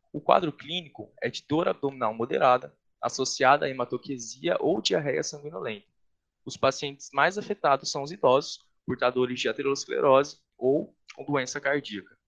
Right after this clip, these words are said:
Os achados colonoscópicos mais comuns incluem sufusões hemorrágicas da submucosa, cianose ou necrose da mucosa, com ulcerações e distribuição segmentar,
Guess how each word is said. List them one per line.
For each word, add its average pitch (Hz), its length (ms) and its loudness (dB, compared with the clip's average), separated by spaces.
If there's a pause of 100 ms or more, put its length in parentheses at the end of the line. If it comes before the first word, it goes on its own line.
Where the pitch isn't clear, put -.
(540)
Os 120 120 -4
achados 143 580 2
colonoscópicos 127 1040 0
mais 165 260 0
comuns - 680 -10 (140)
incluem 127 380 -6
sufusões 156 680 -6
hemorrágicas 143 560 2
da 113 100 -2
submucosa, 127 720 2 (300)
cianose 151 840 4
ou 170 160 2
necrose 123 420 2
da 120 80 -4
mucosa, 131 500 0 (280)
com 180 180 2
ulcerações 175 720 0 (200)
e 135 80 -8
distribuição 139 580 -4
segmentar, 135 600 0